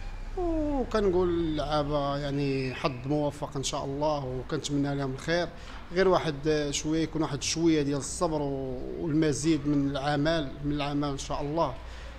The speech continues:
وغادي يتحقق المبتغى إن شاء الله. واش غادي نقول لك،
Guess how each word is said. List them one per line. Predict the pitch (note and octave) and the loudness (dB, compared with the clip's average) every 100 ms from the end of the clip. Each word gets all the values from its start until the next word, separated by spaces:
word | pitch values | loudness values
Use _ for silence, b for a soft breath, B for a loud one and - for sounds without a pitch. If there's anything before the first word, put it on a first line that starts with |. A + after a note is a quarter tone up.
| - - | -10 -2
وغادي | D4 A#3 G3+ F3 | 2 4 6 6
يتحقق | D#3+ - C#3 D3+ C#3+ | 4 -4 -6 -2 2
المبتغى | D3 C3+ C#3+ C#3+ C3 | 2 2 0 0 0
إن | B2 | -2
شاء | - C3 | -4 -4
الله. | B2+ B2+ - - - - F#3 | -6 -6 -8 -8 -10 -6 2
واش | E3 D#3 | 2 2
غادي | D#3+ E3 | 0 2
نقول | E3 D3 | 0 0
لك، | C3 | -4